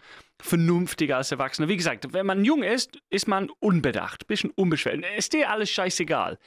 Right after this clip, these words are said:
Als Erwachsener ist plötzlich alles mehr ernst. Du, du musst vernünftig sein. Du musst,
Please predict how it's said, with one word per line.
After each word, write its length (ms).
Als 240
Erwachsener 1000
ist 180
plötzlich 480
alles 420
mehr 240
ernst. 400
Du, 80
du 100
musst 220
vernünftig 500
sein. 240
Du 80
musst, 260